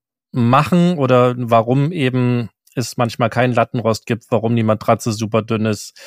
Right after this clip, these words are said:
ähm, und so weiter. Ja, also da müsst ihr dann wirklich individuell gucken. Bei einem Neufahrzeug, wie Nils schon gesagt hat, stehen euch viele Wege offen. Bei einem Gebrauchten kann das, ähm, schwieriger sein, wobei da könnt ihr euch ja dann relativ viel bewegen. Gerade wenn ihr Standard-Matratzenmaße habt,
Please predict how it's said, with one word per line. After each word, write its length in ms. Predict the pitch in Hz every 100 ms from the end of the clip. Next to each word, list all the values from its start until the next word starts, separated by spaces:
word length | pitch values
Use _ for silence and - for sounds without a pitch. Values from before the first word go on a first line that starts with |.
| - - - -
ähm, 480 | 107 107 107 104 -
und 160 | 123
so 140 | 110 101
weiter. 300 | 95 98 95
Ja, 200 | 95 120
also 200 | 120 120
da 320 | 117 117 120
müsst 340 | 120 117 120 120
ihr 60 |
dann 180 | 107 107
wirklich 220 | 113 110
individuell 400 | 127 110 113 110
gucken. 300 | - 160 139
Bei 100 | 117
einem 120 | 110
Neufahrzeug, 600 | 110 127 143 127 - 120 117
wie 80 |
Nils 240 | 113 117 110
schon 140 | 117
gesagt 320 | 107 127 143
hat, 160 | 147 135 _ -
stehen 320 | - - 131
euch 140 | 117
viele 260 | - 127 120
Wege 220 | 117 120
offen. 320 | 123 131 127 - - - -
Bei 80 | 113
einem 180 | 110
Gebrauchten 640 | 107 - 110 104 - - 107
kann 240 | 117 110
das, 420 | 107 101 - - _ 123
ähm, 400 | 110 104 104 107
schwieriger 480 | - 139 147 131 120
sein, 240 | 120 117
wobei 400 | 107 107 104 107 - - _ _
da 120 | 107
könnt 240 | 98 110 104
ihr 80 | 127
euch 200 | 107 -
ja 140 | 104
dann 180 | 104 101
relativ 460 | 104 104 - 107 -
viel 300 | - 113 107
bewegen. 420 | 107 107 120 123
Gerade 280 | 110 113 110
wenn 120 | 110
ihr 100 | 104
Standard-Matratzenmaße 1500 | - 131 170 143 - 107 - 135 - - 107 98 101 - 104
habt, 260 | 117 -